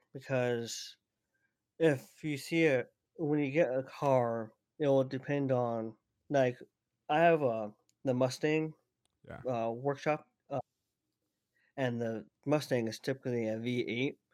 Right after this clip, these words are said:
Speaker 2: Yeah.
Speaker 1: or some variant of V eight, whereas, uh, Ford F one fifty will have either a V six or a V eight.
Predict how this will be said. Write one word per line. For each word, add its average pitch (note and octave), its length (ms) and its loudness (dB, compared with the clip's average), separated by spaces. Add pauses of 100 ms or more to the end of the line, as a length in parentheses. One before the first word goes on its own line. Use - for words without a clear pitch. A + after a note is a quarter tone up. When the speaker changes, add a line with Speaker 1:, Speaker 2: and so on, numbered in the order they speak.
(160)
Speaker 2:
Yeah. G2 160 -10 (200)
Speaker 1:
or B2 140 0
some A#2+ 200 -2
variant A#2 260 -2
of A#2 180 -2 (140)
V A#2+ 180 -8
eight, C#3 280 -2 (800)
whereas, B2 880 0 (140)
uh, B2 180 -6
Ford B2+ 580 2
F B2 200 -4
one A#2 140 -4
fifty G#2 540 -10
will A2+ 100 -2
have A2+ 460 -4 (420)
either A#2 300 -2
a G#2+ 60 -8
V B2+ 220 -4
six B2 420 -4
or G#2+ 200 -6
a G#2+ 40 -8
V A2+ 320 -8
eight. A#2 320 -6